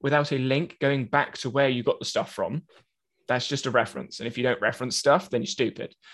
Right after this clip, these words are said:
Uh, <laughs> hot take.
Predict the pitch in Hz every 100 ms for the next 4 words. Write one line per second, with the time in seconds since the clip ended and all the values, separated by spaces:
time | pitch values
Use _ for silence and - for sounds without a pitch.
0 | - _ 117 117 - - - - - -
1 | - 466 - - 240 - 247 _ _ -
2 | 254 262 - 202 - - 120 104 -